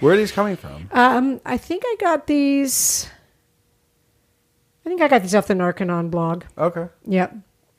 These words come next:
Speaker 2: "To be honest, Suboxone ruined my life. My doctor had me prescribed for almost seven years. In those seven years, I relapsed at least once a year, but most likely more. I knew that if I didn't take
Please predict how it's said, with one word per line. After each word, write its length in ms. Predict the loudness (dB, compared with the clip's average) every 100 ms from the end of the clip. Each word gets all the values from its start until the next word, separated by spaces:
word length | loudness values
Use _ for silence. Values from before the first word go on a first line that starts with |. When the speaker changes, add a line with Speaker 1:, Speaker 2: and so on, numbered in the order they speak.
| _ _ _
Speaker 2:
"To 100 | 0
be 120 | 4 6
honest, 580 | 6 6 2 -2 -8 -8
Suboxone 640 | -2 2 2 2 -4 -2
ruined 380 | 0 2 0 0
my 180 | 0 0
life. 480 | 0 -6 -14 -20 _
My 160 | 0 4
doctor 360 | 4 4 2
had 220 | 2 0
me 80 | 0
prescribed 480 | -2 -6 0 2 2
for 120 | -2
almost 320 | -4 -4 -6 -8 -6
seven 400 | -2 -2 0 -2
years. 500 | -4 -6 -8 -10 -14 -14 -18 -20 -18 -4
In 140 | 2
those 240 | 4 4
seven 320 | 4 2 2 2
years, 220 | 2 2
I 80 | 0
relapsed 580 | 0 2 2 0 -4
at 100 | -8
least 360 | -6 -4 -4 -4
once 240 | -4 -4
a 40 | -4
year, 240 | -2 -2
but 140 | -4 -6
most 300 | -4 -4 -4
likely 300 | -4 -2 -2
more. 320 | -2 -2 -4 -12 -20 -4
I 80 | 0
knew 160 | 4
that 100 | 4 2
if 60 |
I 80 | 0
didn't 340 | 0 -2 -4 -4
take 480 | -2 2 2 0